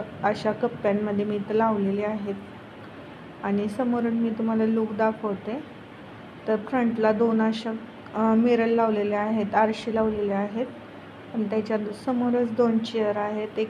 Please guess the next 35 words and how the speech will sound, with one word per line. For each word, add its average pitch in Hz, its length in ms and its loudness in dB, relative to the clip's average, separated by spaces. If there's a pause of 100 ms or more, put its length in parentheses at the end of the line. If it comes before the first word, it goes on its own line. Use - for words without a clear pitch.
(140)
हेअर 233 160 4
कटची 214 380 -4
चेअर 226 300 -4
आहे 233 280 2
आणि 240 160 0
एक - 300 -10
थ्रेडिंगची 214 460 4 (100)
चेअर 196 220 2
आहे. 202 280 0 (640)
जी 233 200 2
चेअर 233 360 4
आहे 240 240 4
ती 233 200 0
फर्स्ट 247 600 2
टाइम 240 160 0
मी 240 160 4
घेतलेली 233 480 2
आहे 220 720 -2
जेव्हा 226 280 4
पार्लर 220 400 2
चालू 208 360 -2
केलं 202 240 -2
होतं 196 180 -4 (100)
त्या 202 120 -2
टायमिंगमध्ये. 196 960 -4 (920)
तर, 208 160 -2
अ, 208 280 2
जे 240 280 4
काही 240 480 0
लागणारं, 220 640 2 (180)
अ, 214 160 4
साहित्य 233 560 2
आहे 214 300 4
ते 202 260 2
मी 226 220 2